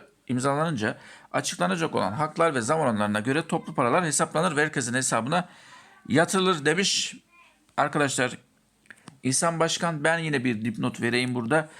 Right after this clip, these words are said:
Arkadaşlar hangi iş konuda olursanız olun fark etmiyor. Şu anda bütün toplu iş sözleşmeleri kamu çerçeve protokolünü bekliyor.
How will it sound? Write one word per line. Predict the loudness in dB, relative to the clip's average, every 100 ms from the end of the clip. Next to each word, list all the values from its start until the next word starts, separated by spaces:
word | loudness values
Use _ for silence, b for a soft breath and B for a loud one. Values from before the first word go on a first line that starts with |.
| B B
Arkadaşlar | -4 -2 0 0
hangi | 0 0 -2
iş | -2
konuda | 0 0 0
olursanız | 0 -2 0 0 0
olun | 0 0 -4 -4
fark | -2 -2 -2
etmiyor. | -4 -2 0 -2 -4 B B B B B
Şu | -4 0
anda | 2 2 0
bütün | 0 0 -2 -4 _ _ _ _ _ _ _ -4
toplu | -2 0 0
iş |
sözleşmeleri | 2 0 0 -2 0 0 -2 -2
kamu | -2 0
çerçeve | 0 0 0 -2
protokolünü | 0 -2 0 -2 0 -2 0
bekliyor. | -2 0 0 2 2 -4